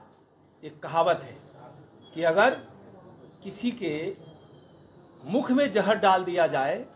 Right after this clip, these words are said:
तो वह एक व्यक्ति मरता है, लेकिन अगर किसी के कान में जहर डाल दिया जाए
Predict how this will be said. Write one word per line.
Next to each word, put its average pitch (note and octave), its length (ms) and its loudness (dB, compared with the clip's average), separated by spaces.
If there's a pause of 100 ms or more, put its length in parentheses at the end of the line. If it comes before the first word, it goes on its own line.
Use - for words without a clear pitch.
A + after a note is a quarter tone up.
(1400)
तो G3+ 160 6
वह G#3+ 320 2
एक A#3 200 -2
व्यक्ति F#3 320 -8
मरता A#2 320 -10
है, - 180 -20 (640)
लेकिन G#3 500 2 (1080)
अगर G#3 280 0
किसी A#3+ 380 -10
के A#3+ 180 -10
कान A#3 500 -2
में C4 140 0
जहर G3+ 220 0
डाल F#3 240 4
दिया E3+ 260 0
जाए C#3 240 -4